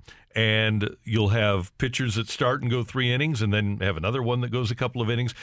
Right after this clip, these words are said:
And you'll have, out of the forty guys on your roster, you'll probably have twenty-five pitchers, twenty-five-man pitching staffs,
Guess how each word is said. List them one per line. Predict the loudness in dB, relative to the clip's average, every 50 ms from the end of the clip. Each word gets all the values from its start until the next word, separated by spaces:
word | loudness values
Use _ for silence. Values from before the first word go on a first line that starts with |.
| -16 -10 -4 -2
And | 0 2
you'll | 2 2
have, | 2 2 2 2 0 0 -4 -6 -14 -20 -20 -20 -20 -20 -20 _ _ _ -20 -20 -20 _ _ _ 0
out | 2 2 2
of | 2 0
the | 0
forty | 0 0 0 0 0 2
guys | 2 2 2 2 2 2
on | 2 2 2
your | 2 4
roster, | 4 4 2 2 0 0 2 2
you'll | 2 2 2 0
probably | 0 0 2 2 2 0 0 0 0 2 4
have | 4 4 4 4 4 2 2 0 -4 -8 -12 _
twenty-five | -10 -6 -4 -2 0 0 0 0 0 0 2 2 0 -2 -2 -2
pitchers, | -4 -4 -2 -2 -2 -4 -4 -4 -6 -8 -8
twenty-five-man | -6 -4 -2 -2 0 0 0 0 0 0 -2 -2 -2
pitching | -2 -4 -4 -4 -4 -4
staffs, | -4 -4 -2 -2 -2 -4 -6